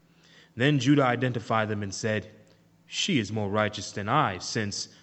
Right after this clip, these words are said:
I did not give her my son Shelah.' And he did not know her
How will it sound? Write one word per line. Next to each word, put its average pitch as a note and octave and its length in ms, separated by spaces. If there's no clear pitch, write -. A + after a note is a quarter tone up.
I C#3 160
did A#2+ 140
not G#2+ 180
give G#2+ 140
her G#2+ 100
my G#2 160
son G#2 300
Shelah.' F#2 500
And G2+ 140
he A2 100
did B2+ 160
not A#2+ 240
know A2 160
her F#2 200